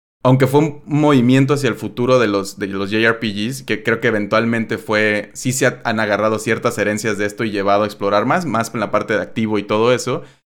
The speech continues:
Creo que nunca, o sea, como que es estas cosas como de innovación, que es como, está rarísimo, lo presentan ahí,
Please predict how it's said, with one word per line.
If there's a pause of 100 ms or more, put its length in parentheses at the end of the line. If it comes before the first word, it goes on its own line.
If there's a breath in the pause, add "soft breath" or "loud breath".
(320)
Creo
que
nunca,
o
sea,
como
que
es
estas
cosas
como
de
innovación,
que
es
como, (240 soft breath)
está
rarísimo, (200 soft breath)
lo
presentan
ahí,